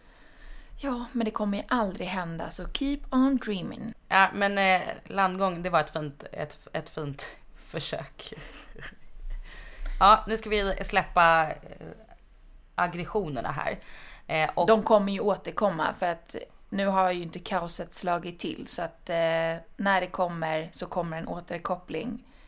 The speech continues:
Speaker 2: Ja,
Speaker 1: Och
Speaker 2: då
Speaker 1: en mindre glad ton.
Speaker 2: Ja, då ska ni få höra hur, hur det är. Och jag, jag tänker också så här, på något sätt så är det som att alla lite så här tippar på tå just nu.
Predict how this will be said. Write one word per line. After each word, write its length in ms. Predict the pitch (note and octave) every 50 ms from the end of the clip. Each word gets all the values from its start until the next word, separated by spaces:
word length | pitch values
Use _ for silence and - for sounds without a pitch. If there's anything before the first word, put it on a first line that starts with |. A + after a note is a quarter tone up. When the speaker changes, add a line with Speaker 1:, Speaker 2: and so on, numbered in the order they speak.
| - - - _
Speaker 2:
Ja, 340 | - G3 G3 F#3 D#3+ C#3+ -
Speaker 1:
Och 80 | - G3+
Speaker 2:
då 100 | - -
Speaker 1:
en 100 | G3+ G3
mindre 800 | G3+ G3+ F#3+ F#3 F3+ F3+ F3 F3 F#3 F3 F3 F3 E3+ E3+ E3+ F#3+ - -
glad 360 | - E3+ F#3 F3+ E3 E3+ E3 -
ton. 340 | - F#3 F3 - F#3+ G3 - - - - - -
Speaker 2:
Ja, 260 | F3 F3+ F3+ F#3 F#3 F3
då 120 | F#3+ F#3
ska 140 | - - F3+
ni 100 | E3 D3+
få 100 | D3 - D#3
höra 480 | D#3 D3+ C#3+ C#3+ C#3+ C#3 C3+ C3 B2 - - - - - - - - - -
hur, 420 | - D3+ C3+ D3 D3+ C#3+ C#3+ C#3 -
hur 200 | - D3+ D3 D3
det 80 | C#3+ D3+
är. 120 | D3 C#3 -
Och 160 | D3+ D#3 D3+
jag, 440 | D#3 D3+ E3 F3 F3+ F3 E3+ E3 - - - - - - - - - - - - - _ _
jag 180 | E3 E3 D#3+
tänker 320 | - F#3 F#3 F3 E3+ F3 D#3+
också 260 | C#3 - - - C#3+
så 140 | C#3 - C#3
här, 240 | C3 B2+ C3 C3+ C#3 - - - - - - - - - - - - - - -
på 100 | - -
något 260 | F3+ F#3+ A3 G#3+ G#3+
sätt 300 | - - D3 C#3 C#3 -
så 180 | - - D#3+ D3+
är 80 | C#3+ C#3
det 80 | C#3
som 160 | C#3 - C#3+
att 100 | C3+ C3+ -
alla 240 | - D3+ D3 D3+ E3
lite 260 | D#3 C#3 C3 - C3+
så 100 | C3 -
här 80 | C3 C3+ -
tippar 400 | - - - - _ _ C#3+ C#3
på 140 | C3+ - D#3
tå 260 | - - - - - -
just 240 | - - - - -
nu. 80 | -